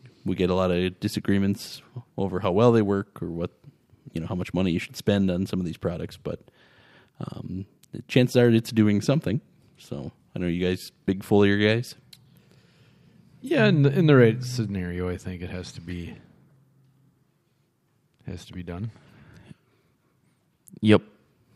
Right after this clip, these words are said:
Speaker 3: <laughs> I'll say there's a lot of disclaimers with them, we'll put it that way.
Speaker 2: Right.
Speaker 1: Yeah. No, I,
Speaker 3: Their salesmen are good. I'll give 'em that. Their salesmen are good.
Speaker 2: I think if you get one you like and, and you've proven that it works and you've done the trials and not just like, "Oh, hey,
Speaker 1: Yeah,
Speaker 2: it
Speaker 1: yeah.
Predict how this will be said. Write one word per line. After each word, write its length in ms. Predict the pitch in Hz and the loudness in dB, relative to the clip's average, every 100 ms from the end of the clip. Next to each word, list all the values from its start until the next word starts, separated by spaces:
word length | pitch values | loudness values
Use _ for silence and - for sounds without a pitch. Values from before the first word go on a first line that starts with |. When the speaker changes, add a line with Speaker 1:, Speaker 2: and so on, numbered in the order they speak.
| 123 - | -6 -2
Speaker 3:
<laughs> 360 | 131 - 123 | -2 -2 -2
I'll 80 | 110 | 4
say 140 | 135 | 8
there's 180 | 139 123 | 10 10
a 40 | 113 | 8
lot 120 | 107 | 6
of 60 | |
disclaimers 520 | 101 - 101 92 87 85 | 4 0 2 4 2 -2
with 80 | |
them, 120 | 85 85 | -4 -6
we'll 80 | |
put 140 | 85 90 | -2 -2
it 80 | 82 | -2
that 180 | 80 | -6
way. 180 | 82 85 - | -6 -8 -8
Speaker 2:
Right. 260 | 98 92 - _ - | -8 -8 -10 _ -2
Speaker 1:
Yeah. 240 | 110 - - | -2 -2 0
No, 120 | 139 | 2
I, 260 | 113 107 - - 120 98 - _ - - - | 4 4 0 -6 -8 -10 -20 _ -20 -20 0
Speaker 3:
Their 140 | 113 107 | 4 4
salesmen 500 | - 117 127 131 127 | 6 6 6 6 4
are 60 | |
good. 360 | 110 127 92 87 - - | 6 6 6 0 -12 -6
I'll 120 | - 95 | -2 4
give 180 | 104 110 | 4 6
'em 100 | 113 | 4
that. 260 | 104 87 | 4 4
Their 120 | 90 | 0
salesmen 420 | 87 98 98 104 104 | 4 4 4 4 2
are 60 | |
good. 360 | 104 98 85 85 _ - - | 4 2 2 -4 _ -10 4
Speaker 2:
I 40 | |
think 180 | 151 185 | 6 6
if 100 | 185 | 6
you 100 | 127 | 2
get 260 | 98 139 117 | 6 4 6
one 180 | 123 117 | 2 2
you 120 | 104 | 2
like 280 | 101 113 117 | 2 0 0
and, 440 | 104 95 95 95 82 | -2 -4 -6 -10 -10
and 200 | 107 101 | -6 -6
you've 180 | 90 | -8
proven 480 | - 120 117 139 139 | 2 6 8 6 4
that 140 | 120 101 | 0 0
it 120 | 85 | -2
works 400 | 92 110 - - | -4 -6 -8 -8
and 120 | 98 | -6
you've 180 | 87 80 | -6 -4
done 200 | 87 90 | -4 -4
the 60 | |
trials 680 | 82 - 85 90 131 156 - | -8 -6 -4 -2 -2 -2 -4
and 100 | 98 | -6
not 220 | 95 92 | -4 -6
just 360 | - 95 - - | -6 -8 -8 -10
like, 260 | 90 87 - | -8 -6 -4
"Oh, 180 | 226 185 | 0 2
hey, 120 | 190 | 4
Speaker 1:
Yeah, 40 | |
Speaker 2:
it 40 | |
Speaker 1:
yeah. 40 | 190 | 4